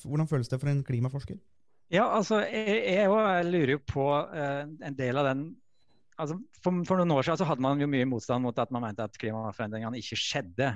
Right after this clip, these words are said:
Speaker 2: Altså, de-, den motstanden er vel så å si død. Eh, og så, men man har kanskje litt motstand nå fortsatt med at folk mener det er naturlig. Man har,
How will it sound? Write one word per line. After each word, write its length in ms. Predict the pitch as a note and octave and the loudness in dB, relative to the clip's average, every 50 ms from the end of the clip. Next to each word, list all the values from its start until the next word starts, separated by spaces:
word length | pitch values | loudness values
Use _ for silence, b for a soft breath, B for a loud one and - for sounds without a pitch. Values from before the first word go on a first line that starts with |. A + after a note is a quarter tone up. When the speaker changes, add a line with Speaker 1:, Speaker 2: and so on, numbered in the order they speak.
| - - | -4 -8
Speaker 2:
Altså, 220 | - - A#2+ A#2 A#2+ | -10 -6 -4 -4 -4
de-, 160 | A#2 C3 C#3+ B2+ | -2 -2 -2 0
den 180 | B2+ C3+ C3+ B2+ | 0 0 0 0
motstanden 400 | A#2+ G2+ - - A2+ G#2+ A2 G#2 | -2 -4 -4 -4 -4 -4 -4 -6
er 140 | G2 G2 G#2 | -8 -8 -8
vel 140 | A2 G#2 G2 | -10 -10 -10
så 160 | - - F#2 F2+ | -10 -8 -8 -8
å 60 | F#2 | -8
si 140 | - G#2+ G2+ G2 G2 G2 G2 | -8 -8 -8 -8 -8 -6 -2
død. 220 | G#2 B2+ D3+ D#3+ B B B B B B B B B B _ - | 0 0 0 0 B B B B B B B B B B _ -6
Eh, 260 | - A#2+ A#2 B2 C3+ - - | -4 -2 -2 -2 -4 -6 -6
og 100 | F3 - - | -6 -6 -4
så, 140 | - D3+ C3+ | -4 -2 0
men 120 | C3 C3 C3 | 0 0 2
man 100 | B2+ A#2 | 2 0
har 120 | C3 - | 0 0
kanskje 240 | C#3+ B2 - B2+ A2+ | 0 -2 -2 -2 -4
litt 160 | A#2+ A#2 - - | -6 -6 -6 -8
motstand 400 | A#2 G2+ - - - B2+ A#2+ A#2 A#2 | -10 -10 -10 -4 -2 0 0 2 0
nå 80 | A#2 - | 0 0
fortsatt 300 | A#2 G2+ - - A#2 - | -2 -4 -2 -4 -4 -2
med 120 | A#2+ G#2+ - | -4 -6 -6
at 80 | - | -6
folk 160 | A#2 G#2 G2+ - | -8 -8 -8 -10
mener 340 | - G2+ A2 G#2 G#2 G2+ G2+ G2+ | -8 -4 -4 -4 -2 -2 -4 -4
det 20 | G2 | -4
er 80 | G2 G2 | -4 -6
naturlig. 640 | G2+ G2+ G2 - - - A#2 A2+ A#2+ B2 D3+ F3 E3 | -6 -8 -8 -8 -8 -4 -2 0 0 2 2 2 2
Man 220 | C#3+ C3 B2 A#2+ A#2+ | 2 0 0 0 2
har, 220 | A#2+ A#2 A2+ G#2+ | 0 0 0 -2